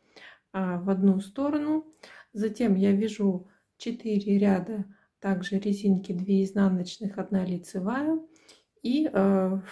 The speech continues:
в, уже в десятом ряду делаю перекрещивание, но уже в другом направлении. Итак, это у меня уже от начала вязания узора начинается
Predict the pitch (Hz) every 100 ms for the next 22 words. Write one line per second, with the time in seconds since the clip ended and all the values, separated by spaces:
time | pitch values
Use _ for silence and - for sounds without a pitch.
0 | - - 190 175 - - 202 202 190 185
1 | 202 - 180 180 175 208 226 330 330 -
2 | 226 202 185 196 202 - 294 320 - 254
3 | 226 214 208 - _ - 262 294 - 196
4 | 226 247 - 190 196 196 220 226 - -
5 | 202 202 202 190 190 180 175 175 185 _
6 | _ _ _ _ _ _ _ _ _ _
7 | _ _ _ _ _ _ - 202 208 190
8 | 185 - - - 196 - 190 196 196 185
9 | 190 196 196 214 214 208 196 180 185 196
10 | 202 185 175 - 202 196 202 185 185 190
11 | - 214 190 175 - 214